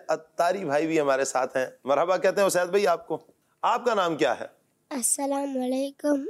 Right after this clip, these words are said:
Speaker 2: ورحمۃ اللہ وبرکاتہ۔
Speaker 1: وعلیکم السلام ورحمۃ اللہ وبرکاتہ۔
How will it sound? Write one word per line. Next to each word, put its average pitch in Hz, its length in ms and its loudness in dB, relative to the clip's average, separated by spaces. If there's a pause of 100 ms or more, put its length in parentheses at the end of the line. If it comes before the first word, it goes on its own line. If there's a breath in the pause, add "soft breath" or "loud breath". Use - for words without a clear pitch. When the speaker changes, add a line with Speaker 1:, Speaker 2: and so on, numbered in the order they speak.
(160)
Speaker 2:
ورحمۃ 247 500 -2
اللہ 269 380 2
وبرکاتہ۔ 254 760 0 (500)
Speaker 1:
وعلیکم 170 680 4
السلام 151 640 4
ورحمۃ 143 360 0
اللہ 135 440 2
وبرکاتہ۔ 117 680 2